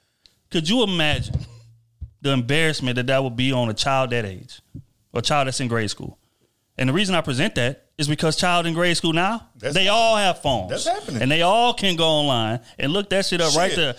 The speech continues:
Speaker 1: So you online with, with your OnlyFans that you saying, "Oh, that's my business, I'm that, I'm this, I'm that." Cool.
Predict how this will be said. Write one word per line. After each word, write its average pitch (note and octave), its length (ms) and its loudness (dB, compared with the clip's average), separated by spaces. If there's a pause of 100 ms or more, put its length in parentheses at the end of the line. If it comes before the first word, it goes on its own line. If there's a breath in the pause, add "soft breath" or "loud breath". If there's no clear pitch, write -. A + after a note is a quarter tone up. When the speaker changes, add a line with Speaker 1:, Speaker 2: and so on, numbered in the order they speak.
(120 loud breath)
Speaker 1:
So - 160 0
you F3+ 220 0
online A#3+ 500 2
with, G3 220 -2
with F#3 180 0
your B3 100 2
OnlyFans A3 460 0
that E3 140 -2
you A3+ 100 2
saying, G#3 240 0
"Oh, A#3 220 4
that's A3+ 140 -2
my A3+ 120 -2
business, A3+ 400 -2
I'm A3+ 120 0
that, A#3 120 2
I'm A3 140 2
this, A#3 160 0
I'm A#3+ 160 0
that." G#3 300 0 (440 loud breath)
Cool. C#3 400 0